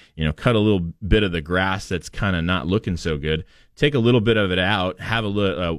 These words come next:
j-, even just a white piece of paper or some, some sort of container or something, and just tap the grass over that white piece of paper or into that container. And a lot of times you'll shake some of those little chinch bugs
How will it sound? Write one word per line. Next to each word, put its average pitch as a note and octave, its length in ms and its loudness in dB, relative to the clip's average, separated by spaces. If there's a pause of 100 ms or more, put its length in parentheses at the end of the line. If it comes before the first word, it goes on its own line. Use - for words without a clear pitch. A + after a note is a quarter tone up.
(180)
j-, A2 120 -4
even C3+ 220 0
just G#2 160 0
a E2+ 80 0
white D#2+ 320 -2
piece F#2 180 -6
of E2+ 80 -6
paper D#2+ 380 -2
or C2+ 60 -12
some, A#2+ 260 -2
some - 460 -4
sort A2 200 0
of D#2+ 140 0
container G2+ 560 -2
or C#2+ 60 -6
something, D#2 340 -6
and D#2 120 0
just G#2+ 260 0 (320)
tap A2+ 320 0
the F#2 120 -6
grass F2 600 -4 (100)
over G2 260 2
that E2 300 -2
white F2+ 360 -2
piece F#2 220 -4
of D#2+ 80 -10
paper E2 540 -2
or - 0 - (100)
into F#2+ 240 2
that D#2+ 220 -2
container. E2 480 -2 (260)
And D2+ 100 -8
a - 0 -
lot G2 140 2
of B2 60 -2
times F#2+ 260 -2
you'll - 60 -8
shake - 340 -2
some G2 200 -2
of E2+ 80 -2
those E2 200 -2
little E2+ 180 0
chinch - 340 -4
bugs D#2 280 -2